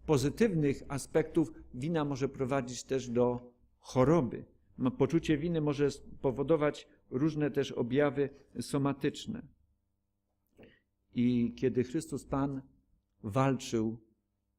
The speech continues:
z przyjęciem grzechu, wołał: "Ojcze, jeśli to możliwe".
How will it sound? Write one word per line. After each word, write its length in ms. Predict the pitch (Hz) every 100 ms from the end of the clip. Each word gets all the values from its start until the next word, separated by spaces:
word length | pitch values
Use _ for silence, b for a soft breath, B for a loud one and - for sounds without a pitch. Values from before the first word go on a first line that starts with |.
| _ _
z 120 | -
przyjęciem 840 | - 131 135 156 - 135 123 120 -
grzechu, 600 | 113 110 135 120 110 98 - _ _ _ _ _ _ _ _
wołał: 500 | 107 131 120 117 117 - - _ _ _ _ _ _ _ _
"Ojcze, 640 | 156 151 - - 110 101 - _
jeśli 360 | 120 165 - 165
to 120 | 170
możliwe". 640 | 160 143 151 113 - -